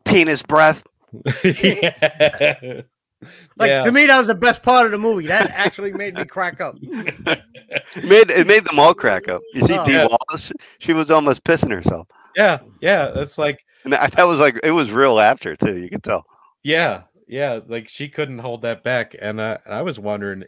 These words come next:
Speaker 2: if that was their best take or if they only did it once. You know what I mean? And just left it. They're like, "That's good enough," <laughs> 'cause it is kinda
Speaker 1: Yeah,
Speaker 2: funny.
Speaker 1: Spielberg was doing some weird directorial things on this one.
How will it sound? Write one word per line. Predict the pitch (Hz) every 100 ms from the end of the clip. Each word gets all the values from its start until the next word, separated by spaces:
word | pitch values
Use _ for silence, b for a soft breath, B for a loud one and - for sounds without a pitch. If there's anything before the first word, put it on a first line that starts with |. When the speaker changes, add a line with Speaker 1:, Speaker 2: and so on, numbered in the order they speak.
| -
Speaker 2:
if | 101
that | 120 123
was | 127
their | 113 101
best | 110 107 -
take | 113 113 120
or | 113 104
if | -
they | 98
only | 101 92
did | 120 117
it | 92
once. | 78 76 - - -
You | 95
know | 98
what | 95
I |
mean? | 98 107 127 _ b b b b -
And | 107 101
just | 110 -
left | 110 123 101
it. | -
They're | 107
like, | 143
"That's | 214 208
good | - 131
enough," | 104 92 139 _ -
<laughs> | 160 - - - - _ _ _ _ _ _ _ _
'cause | 202 175
it | 170
is | 135
kinda | - 110 135
Speaker 1:
Yeah, |
Speaker 2:
funny. | - 196
Speaker 1:
Spielberg | - 247 427 - 127 _ _ _
was | 143 110
doing | 147 123
some | 117 107
weird | 113 120 120 110 _ -
directorial | 113 113 104 - 110 107 101
things | - 92 92 85 -
on | 107 95
this | 90 -
one. | 90 82